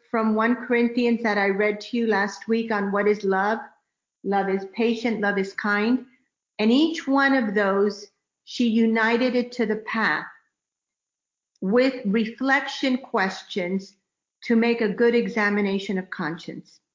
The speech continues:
So I invite you all to really use this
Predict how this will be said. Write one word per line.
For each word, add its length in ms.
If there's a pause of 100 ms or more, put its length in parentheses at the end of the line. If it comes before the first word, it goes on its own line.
(1200)
So 600
I 180
invite 560
you 220
all 260
to 160
really 280
use 480
this 280